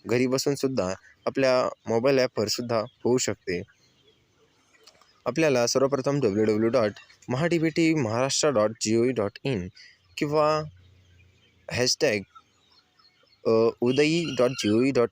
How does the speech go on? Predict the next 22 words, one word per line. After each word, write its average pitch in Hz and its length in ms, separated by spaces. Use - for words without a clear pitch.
इन 123 160
या 98 180
पोर्टलवर 117 480
जायचं 117 300
आहे. 110 180
तिथे 139 300
आपला 135 340
आधार 107 280
नंबर 117 200
टाकून, 113 360
ओटीपी 151 340
टाकून 104 460
लॉग 107 200
इन 143 140
करायचे 98 360
आहे. 92 240
बँक 101 300
खाते 113 320
व 131 140
इतर 147 340
तपशील 131 360
आपल्याला, 117 400